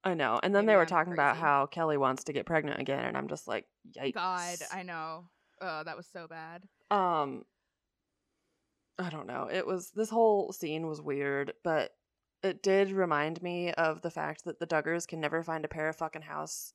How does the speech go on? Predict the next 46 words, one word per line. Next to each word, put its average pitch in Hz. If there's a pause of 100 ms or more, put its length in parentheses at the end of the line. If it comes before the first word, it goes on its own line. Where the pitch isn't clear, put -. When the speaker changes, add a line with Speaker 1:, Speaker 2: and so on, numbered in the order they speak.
Speaker 1:
like, 180
shoes 156
in 156
the 143
house. 143
And, 185
like, 165
these 165
Speaker 2:
Yes, 170
Speaker 1:
people 156
have, 147
like, 147
Speaker 2:
yes. - (200)
Speaker 1:
four 208
shoe 240
shelves, 143
and 160
they're 160
paired 156
up. - (720)
Speaker 2:
Yeah, 170
they're 180
organized. 165
It 180
doesn't 214
seem 202
that 170
hard. 170
Like, 175
the 196
Duggars 214
literally 196
just 175
have, 180
like, 175 (160)
a 196
pile 175
of 165
shoes. 131
Speaker 1:
<laughs> -
Yeah. 262
Speaker 2:
And 196
they're 185
like, 180
"Good 202
luck 170